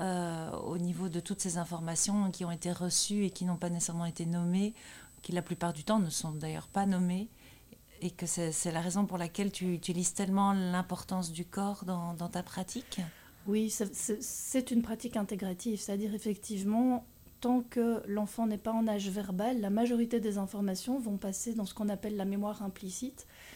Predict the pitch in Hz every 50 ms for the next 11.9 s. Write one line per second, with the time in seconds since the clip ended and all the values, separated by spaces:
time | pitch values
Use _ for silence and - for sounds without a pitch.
0 | - - - - - 233 247 233 233 226 214 - - 202 190 - - - 247 240
1 | - 214 208 202 190 185 196 214 233 233 202 196 185 185 - - 185 175 170 170
2 | 175 - - 226 - - - - 196 185 - - - 254 262 254 - 202 - 208
3 | 190 - - 240 214 214 214 202 190 208 190 180 185 180 - - 226 240 233 208
4 | 190 196 190 196 208 - - - - 247 220 214 220 220 - 233 208 196 185 190
5 | 196 190 190 185 202 185 185 - - 285 277 277 - 254 247 233 - - 220 214
6 | 214 196 202 202 202 196 196 196 208 233 262 294 294 - - - - - - -
7 | - - - - 226 233 - 196 - 247 240 247 240 233 226 220 214 208 - -
8 | - - 226 202 - - 220 208 240 277 277 - 233 - 220 202 202 196 185 -
9 | 185 185 233 226 226 226 214 220 202 - - - 202 - - - 214 202 - 220
10 | 190 - 214 202 185 - - 240 269 247 233 220 202 - 208 208 202 196 196 -
11 | - - 233 214 226 233 226 214 202 202 190 190 208 247 269 - -